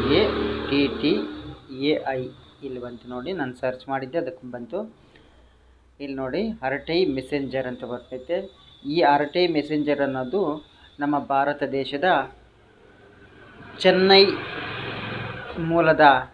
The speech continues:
ಕಂಪನಿ, ತಮಿಳುನಾಡಿನ ಮೂಲತಃ ಕಂಪನಿ ಆಗಿರುತ್ತದೆ. ಇದರ ಸಿ ಇ ಒ ಬಂದು ಶ್ರೀಧರ್ ಅಂತ. Zoho ಕಾರ್ಪೊರೇಷನ್, Zoho ಎಂಬ ಕಂಪನಿಗೆ ಸಂಬಂಧಪಟ್ಟಿರೋ ಅಪ್ಲಿಕೇಶನ್ ನಮ್ಮ ಭಾರತ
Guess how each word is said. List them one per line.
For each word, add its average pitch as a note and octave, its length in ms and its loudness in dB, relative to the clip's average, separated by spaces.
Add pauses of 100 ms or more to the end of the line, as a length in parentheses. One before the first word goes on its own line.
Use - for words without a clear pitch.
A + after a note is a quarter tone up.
(540)
ಕಂಪನಿ, C#3+ 400 -2 (200)
ತಮಿಳುನಾಡಿನ C3+ 680 -2 (420)
ಮೂಲತಃ C3 420 -10 (220)
ಕಂಪನಿ C3 380 -12
ಆಗಿರುತ್ತದೆ. B2+ 440 -6 (580)
ಇದರ E3 180 6 (160)
ಸಿ D#3+ 120 -6
ಇ D#3+ 80 0 (120)
ಒ - 20 6 (100)
ಬಂದು C#3 220 2 (140)
ಶ್ರೀಧರ್ C#3 500 2
ಅಂತ. B2 200 -6 (1400)
Zoho F#3+ 300 8 (720)
ಕಾರ್ಪೊರೇಷನ್, D#3 640 6 (220)
Zoho F3 240 8 (120)
ಎಂಬ C#3+ 140 6 (140)
ಕಂಪನಿಗೆ C3+ 560 0
ಸಂಬಂಧಪಟ್ಟಿರೋ B2+ 680 -2
ಅಪ್ಲಿಕೇಶನ್ B2+ 520 -8 (500)
ನಮ್ಮ C3 140 -10 (180)
ಭಾರತ B2+ 280 -2